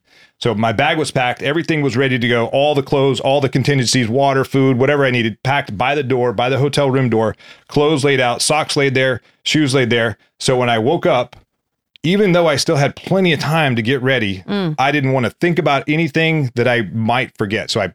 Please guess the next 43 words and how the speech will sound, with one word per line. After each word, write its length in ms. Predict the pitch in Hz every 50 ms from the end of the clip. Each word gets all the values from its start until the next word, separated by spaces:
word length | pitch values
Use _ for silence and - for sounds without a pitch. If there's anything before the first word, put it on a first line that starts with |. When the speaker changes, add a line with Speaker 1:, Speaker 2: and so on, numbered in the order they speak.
| _ _ -
Speaker 1:
planned 340 | - 160 160 165 165 143 -
everything 440 | - 123 135 147 135 - 151 139 131
the 80 | 127 117
night 160 | 120 139 139
before, 340 | 135 - - 120 113 110 104
laid 220 | 104 117 135 139
everything 360 | 139 139 147 135 - 147 135
out, 300 | 120 113 110 107 - _ _ _ _ _ _ _ _ _ _ _ _ _ _ _ _ _ _ -
put 320 | - 165 180 196 190 - _ _ _ _ _ _ _ _ -
my, 200 | 107 120 135 - - -
like, 180 | 120 78 - -
I 100 | - 110
got 220 | 95 110 113 127 139
up, 300 | 156 175 - - 113 - -
I 60 | 127
didn't, 240 | 127 135 123 120 113
like, 320 | 113 104 98 - - - _ -
even 240 | 135 135 127 123
turn 160 | 107 127 131 123
on 80 | 123
the 80 | 117 110
light. 220 | 107 95 87 82
I 60 | 98
just 200 | 92 101 - - _ _ _ _ _ _ _ _ _ -
put 100 | 113 -
my 120 | 117 107
clothes 320 | - - 160 175 180 147
on, 340 | 180 175 175 175 170 143 135 _ _ _ _
put 140 | - 143 120
my 100 | 123 113
shoes 300 | - - 151 160 156 143
on, 220 | 165 165 165 143
grabbed 260 | 117 - - 139 135 135
my 80 | 131
bag, 380 | 120 131 131 131 131 123 110 - _ _ _ _ _
and 140 | - 120 120
I 60 | 113
went 180 | 113 123 127 120
down 240 | 127 127 123 123 117
and 160 | 107 92 92
got 160 | 90 110 95
coffee 400 | - - 135 135 117 - 135 120
and 200 | 107 92 95 92